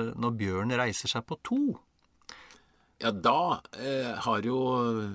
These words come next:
Speaker 2: fantasien og tegnefilmen og jeg vet ikke hva framstilt dette her som: «Nå reiser han seg opp for å komme og ta deg.»
Speaker 1: Slagbjørn, ja.
Speaker 2: Ja.
Speaker 1: Ja.
Speaker 2: Det bjørnen gjør er ganske enkelt veldig fornuftig.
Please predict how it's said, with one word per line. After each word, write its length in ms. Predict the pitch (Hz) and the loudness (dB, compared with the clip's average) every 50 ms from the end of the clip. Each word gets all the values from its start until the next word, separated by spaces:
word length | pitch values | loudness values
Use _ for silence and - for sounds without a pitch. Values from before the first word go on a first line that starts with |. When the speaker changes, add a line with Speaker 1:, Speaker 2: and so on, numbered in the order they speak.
| 98 92 - - - - - - | -8 -12 -16 -18 -20 -20 -16 -6
Speaker 2:
fantasien 800 | - 113 107 - - 120 120 - - 110 95 90 98 107 117 120 | -4 -4 -4 -2 -4 -4 -2 -2 -2 0 0 0 0 0 -2 -2
og 60 | 113 - | -2 2
tegnefilmen 640 | 123 120 101 87 85 78 - 95 95 98 107 113 | 2 2 2 2 -2 -2 -2 -4 -2 -2 -4 -4
og 140 | 113 113 110 | -2 -2 -2
jeg 80 | 107 104 | -2 -4
vet 140 | 95 - - | -4 -4 -6
ikke 160 | 107 - 113 101 | -4 -4 -2 0
hva 140 | 95 95 107 - | 2 0 0 0
framstilt 560 | - - 87 87 90 - - - 123 117 107 - | 0 -2 -2 -2 -2 -6 -6 -4 -4 -6 -2 -2
dette 240 | 117 107 - 107 | -4 -4 -2 -2
her 160 | 101 101 92 - | -2 -2 -2 -2
som: 160 | 113 110 120 | -2 -4 -2
«Nå 540 | 113 107 104 98 98 95 113 139 160 160 147 | -2 -2 -2 -2 0 0 0 0 0 2 2
reiser 320 | 151 147 117 98 - - | 4 4 4 2 2 -4
han 80 | 85 87 | -4 -4
seg 140 | - 120 120 | -4 -4 -4
opp 80 | - | -4
for 180 | - 113 113 120 | -2 0 0 0
å 60 | 123 - | -2 -4
komme 460 | - - - 120 90 85 95 107 117 | -6 -2 -2 -2 -2 0 -2 -2 -2
og 80 | 117 - | -2 0
ta 140 | - 87 82 | 2 2 2
deg.» 300 | 80 87 95 110 101 82 - - - - 143 214 - | 4 2 2 0 0 -4 -8 -12 -4 0 2 2 2
Speaker 1:
Slagbjørn, 720 | - 202 139 135 123 113 110 92 101 131 196 240 277 277 294 | 4 6 6 8 8 6 4 2 0 2 2 2 2 2 4
ja. 20 | 269 | 6
Speaker 2:
Ja. 200 | 151 131 143 175 160 110 - - - | 8 8 8 8 8 6 0 -2 2
Speaker 1:
Ja. 120 | 135 160 202 190 - - - - - - 180 160 | 4 4 4 4 2 -6 -16 -18 -8 -8 -2 4
Speaker 2:
Det 140 | 156 165 170 165 | 4 4 4 4
bjørnen 320 | 147 139 127 131 139 151 160 | 4 4 4 4 2 2 2
gjør 160 | 175 196 202 190 | 0 2 2 2
er 100 | 180 160 | 0 2
ganske 460 | 160 160 139 101 101 - - - - 120 | 2 2 2 2 0 -4 -4 -6 -4 -4
enkelt 460 | 113 101 - - 151 151 147 - 143 | -4 -4 -2 -2 -4 -4 -2 -4 -6
veldig 400 | - - 131 135 127 117 - - | -6 -2 0 0 0 0 -2 -4
fornuftig. 460 | - 127 123 113 - - - - 277 | -4 -2 -4 -4 -6 -6 -6 -6 -6